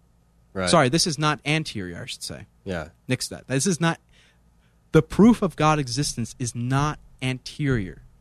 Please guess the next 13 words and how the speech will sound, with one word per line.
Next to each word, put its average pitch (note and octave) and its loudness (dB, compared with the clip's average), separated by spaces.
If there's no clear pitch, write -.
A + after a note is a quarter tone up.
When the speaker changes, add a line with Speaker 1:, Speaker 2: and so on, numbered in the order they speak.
Speaker 1:
Yeah. E2+ -6
Speaker 2:
to A2 0
the A#2+ -8
principles - -8
of G#2 -12
faith, - -10
articles G2+ -2
of G2 -12
faith. F2+ -8
The C3+ -2
articles D3 2
of C3+ -6
faith - 0